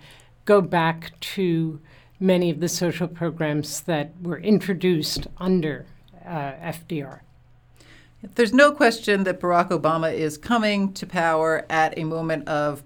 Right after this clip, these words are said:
Speaker 2: profound economic and financial crisis. In fact, one of my conclusions out of this particular election is that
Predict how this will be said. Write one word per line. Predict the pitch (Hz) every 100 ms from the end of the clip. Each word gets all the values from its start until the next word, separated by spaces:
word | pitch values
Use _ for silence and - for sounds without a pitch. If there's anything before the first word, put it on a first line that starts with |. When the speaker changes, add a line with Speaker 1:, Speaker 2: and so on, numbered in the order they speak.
| -
Speaker 2:
profound | 175 170 175 165 156 151 - - -
economic | 175 175 151 151 147 151
and | 175 151
financial | 160 156 147 -
crisis. | 160 - 262 262 175 - - - - -
In | 208
fact, | 226 208
one | 190 294
of | 392
my | 202 175
conclusions | 175 190 - 339 330 180 160 190 -
out | 170 180
of | 180 -
this | 165 165 -
particular | - - 233 415 415 226 196
election | - 170 170 185 - 170 170 - -
is | 285 302
that | 190 190 196